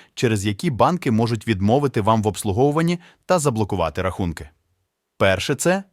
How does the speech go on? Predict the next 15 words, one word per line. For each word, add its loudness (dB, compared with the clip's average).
фінмоніторинг. 2
Якщо 0
ви 2
часто 2
робите 2
перекази 0
з -6
карти 2
на 0
карту 0
та 2
через 0
місяць -2
солідний 0
оборот, 0